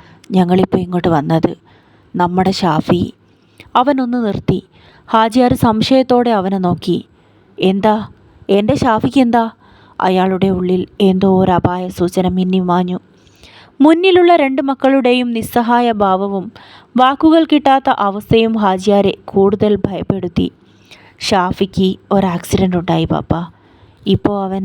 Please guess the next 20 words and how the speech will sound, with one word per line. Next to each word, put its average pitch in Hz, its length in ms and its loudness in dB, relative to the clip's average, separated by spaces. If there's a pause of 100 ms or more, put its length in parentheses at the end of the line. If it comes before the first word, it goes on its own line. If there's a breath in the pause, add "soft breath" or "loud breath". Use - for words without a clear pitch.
(120)
ഹോസ്പിറ്റലിലാണ് 190 880 -2
ഉള്ളത്." 170 320 -2 (640 soft breath)
കാസിമിൻ്റെ 339 580 4
വാക്കുകൾ 302 500 2
ഹാജിയാരുടെ 254 680 2
ഹൃദയം 233 460 2
തകർക്കുകയായിരുന്നു. 185 1040 2 (460 soft breath)
ഷാഫിയെ 196 560 0
കാണാനും 196 500 0 (420 loud breath)
തിരികെ 277 300 2
തൻ്റെ 320 280 0
വീട്ടിലേക്ക് 302 540 2
കൂട്ടിക്കൊണ്ടുവരാനും 254 1000 2
കാത്തിരിക്കുന്ന 226 720 0
ആ 208 120 2
പിതാവിന് 196 640 -2 (400 soft breath)
കേട്ട 226 320 2
വാക്കുകൾ 233 480 0 (160)
വിശ്വസിക്കുവാനേ 226 880 0
കഴിഞ്ഞില്ല. 190 480 0